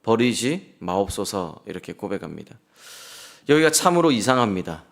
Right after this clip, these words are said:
아, 확신의 고백들, 믿음의 고백들을 다윗이 일 절에서부터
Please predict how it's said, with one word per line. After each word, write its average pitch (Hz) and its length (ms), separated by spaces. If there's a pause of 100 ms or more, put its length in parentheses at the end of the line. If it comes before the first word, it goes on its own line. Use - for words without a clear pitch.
아, 80 440
확신의 165 480
고백들, 123 560 (320)
믿음의 143 440
고백들을 117 760
다윗이 107 440
일 135 200
절에서부터 110 720